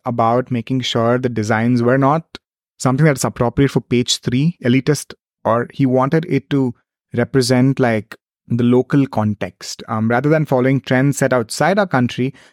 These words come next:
fashion needs to flow from within our indigenous culture, customs, and colors. And something that his perspective towards design, which is also gonna be a major part of this episode,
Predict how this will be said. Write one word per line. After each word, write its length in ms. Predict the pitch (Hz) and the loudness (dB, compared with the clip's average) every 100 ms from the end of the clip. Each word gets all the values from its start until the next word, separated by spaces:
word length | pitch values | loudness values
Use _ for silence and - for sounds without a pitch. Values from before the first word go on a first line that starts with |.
| _ | _
fashion 400 | 135 143 165 170 | -4 -2 2 2
needs 260 | 147 143 - | 2 0 -4
to 80 | |
flow 260 | 156 - 131 | -4 0 0
from 240 | - 127 | 2 -2
within 380 | 110 110 127 151 | 0 0 0 0
our 160 | - 120 | -4 -4
indigenous 600 | 117 123 127 135 143 - | 0 0 2 0 0 -2
culture, 520 | - 110 - 120 117 | -2 -2 0 0 0
customs, 480 | - 113 - 120 113 | -2 -4 -2 -2 0
and 140 | 107 | -2
colors. 480 | 104 98 95 95 - _ _ _ _ _ | -4 -4 -6 -8 -16 _ _ _ _ _
And 300 | - 127 127 | -4 -2 0
something 240 | 143 160 196 | -2 0 0
that 260 | 180 - - _ - | 0 -4 -20 _ -10
his 160 | 131 | -6
perspective 540 | - 139 - 127 160 156 | -4 -4 -4 -2 0 2
towards 280 | 147 135 | 2 2
design, 380 | 120 117 123 123 | 0 0 0 0
which 160 | 139 180 | 0 2
is 80 | 170 | 2
also 260 | 139 156 | 2 2
gonna 120 | 180 | 2
be 100 | 170 | 2
a 40 | 160 | 2
major 280 | 131 127 156 | 2 0 -2
part 280 | 131 127 | 0 0
of 240 | 135 - - | 0 -6 -14
this 260 | 120 135 - | -4 -2 -2
episode, 520 | 104 139 151 170 | -4 -4 -2 -2